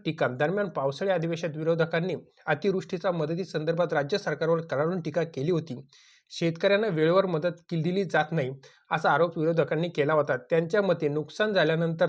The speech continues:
तात्काळ मदत मिळणे आवश्यक आहे, परंतु प्रत्यक्षात जर आपण विचार केला तर नुकसान झाल्या झाल्या प्रत्यक्षात ही मदत मित्रांनो मिळत नाही, असा आरोप मित्रांनो विरोधकांनी सरकारवर केला होता. त्यानंतर जर बघितलं मित्रांनो,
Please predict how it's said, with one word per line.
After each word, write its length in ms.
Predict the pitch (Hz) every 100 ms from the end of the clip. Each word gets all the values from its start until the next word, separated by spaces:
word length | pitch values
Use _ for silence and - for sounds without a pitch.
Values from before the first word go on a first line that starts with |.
| 165
तात्काळ 360 | 139 - 180
मदत 420 | 175 147 151 160 165
मिळणे 260 | 147 143
आवश्यक 520 | 143 139 139 - 170
आहे, 140 | 160 123 123 _ - _ _
परंतु 280 | 170 190 202
प्रत्यक्षात 640 | 160 143 139 180 160 180 135
जर 80 | 160
आपण 220 | 156 165
विचार 300 | 160 139 151
केला 260 | 151 147 123 - _ _
तर 80 | 180
नुकसान 480 | 165 147 - 196 208
झाल्या 240 | 160 147
झाल्या 300 | 151 143 147 151 - _ _ _ _
प्रत्यक्षात 540 | 156 151 - 175 - 165
ही 180 | - 170
मदत 400 | 175 143 160 160
मित्रांनो 340 | 139 135 147
मिळत 340 | 156 131 139 143
नाही, 160 | 127 127
असा 220 | 147 -
आरोप 220 | 185 165 165
मित्रांनो 400 | 160 160 156 165
विरोधकांनी 600 | 139 151 143 147 160 170 - - -
सरकारवर 540 | - 151 147 180 196 185
केला 260 | - 151
होता. 280 | 147 127 131 135 _ _ -
त्यानंतर 360 | 185 185 208
जर 160 | 202 202
बघितलं 340 | 165 165 196
मित्रांनो, 380 | 190 165 156 151